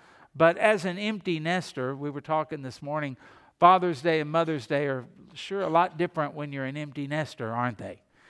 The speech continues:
Uh, different than it was when you had little kids get up and they made you something, and, uh, you know, maybe they cooked you breakfast, you know, those, you remember those kind of things, and you have to eat it, and you have to act like you like it,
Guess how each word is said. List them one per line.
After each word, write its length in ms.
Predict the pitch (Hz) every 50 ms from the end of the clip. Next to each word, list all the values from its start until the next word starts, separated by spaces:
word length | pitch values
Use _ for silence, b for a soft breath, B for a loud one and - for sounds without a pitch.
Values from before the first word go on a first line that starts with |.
| b b b b b b _
Uh, 220 | - 117 113 110 107 - _ _ _ _ _ - _ _ _ _
different 420 | - - 175 185 - 214 208 - 143
than 140 | 151 147 156
it 100 | 156 170
was 340 | 147 143 143 151 - -
when 120 | - 147 143
you 80 | 139
had 180 | 143 151 143 139
little 160 | 151 147 147
kids 340 | 139 - 143 135 139 135 127
get 220 | 123 147 147 143
up 180 | 147 147 143 -
and 120 | 139 139
they 100 | 139 151
made 300 | 147 135 127 135 143 131
you 100 | 123 131
something, 640 | 123 - 147 135 131 120 - 143 135 135 135 135 127
and, 200 | 123 123 120 B B B B B B B B
uh, 320 | - - 117 110 104 104 117 - _ _ - -
you 220 | 196 139 131 135
know, 180 | 131 110 110 110
maybe 300 | 120 131 139 135 139 135
they 260 | 123 117 117 120 - - - 165 _
cooked 280 | - - 139 139 - -
you 120 | 131 113
breakfast, 760 | 110 127 127 127 127 - - 143 143 135 - - - - -
you 140 | 135 135 135
know, 380 | 139 147 147 143 147 143 127 - b b b b b b b _
those, 260 | - 127 139 131 -
you 280 | 135 - - 120 127 117
remember 340 | 117 123 127 143 139 - 143
those 300 | 131 143 139 139 127 131
kind 200 | - 151 143 139
of 120 | 147 139
things, 360 | 151 151 156 160 160 151 - B B B B B -
and 180 | 135 135 131
you 100 | 139 139
have 200 | 123 139 139 139
to 80 | - 139
eat 260 | 151 143 127 131 131
it, 180 | 156 165 175 - _ _ _ _ b b b b b
and 100 | 131 131
you 120 | 139 135 123
have 100 | 127 -
to 100 | 131 127
act 240 | 117 113 120 -
like 220 | 127 127 120 - -
you 80 | 135
like 320 | 120 110 110 123 135 - 180
it, 160 | 180 185